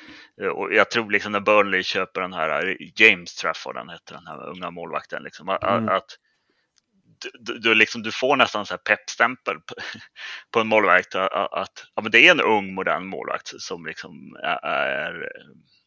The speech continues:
Speaker 1: specialtränad för, för att k-, kunna funka i ett, liksom, modern,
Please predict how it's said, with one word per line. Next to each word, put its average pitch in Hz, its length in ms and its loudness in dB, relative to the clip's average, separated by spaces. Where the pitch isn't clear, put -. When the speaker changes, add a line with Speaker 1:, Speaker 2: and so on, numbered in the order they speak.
Speaker 1:
specialtränad 107 800 2
för, - 200 -8
för 82 200 -6
att - 300 -8
k-, - 120 -16
kunna 98 220 -10
funka 90 360 -6
i 82 40 -4
ett, 90 60 -14
liksom, 82 420 -18
modern, 92 440 2